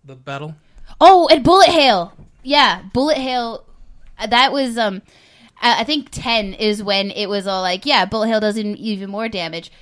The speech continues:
Speaker 2: Bullet hail, you have a chance when you ambush an enemy to start a bullet hail, which means you all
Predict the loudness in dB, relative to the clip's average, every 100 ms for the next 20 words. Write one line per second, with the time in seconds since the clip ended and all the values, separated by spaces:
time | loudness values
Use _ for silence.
0 | -20 _ -12 -10 -8 -8 -6 -6 -6 -6
1 | -4 -4 -4 -4 -6 -4 -6 -6 -6 -6
2 | -6 -10 -12 -12 -8 -8 -6 -6 -6 -4
3 | -6 -4 -6 -6 -6 -8 -12 -10 -8 -2
4 | -2 -2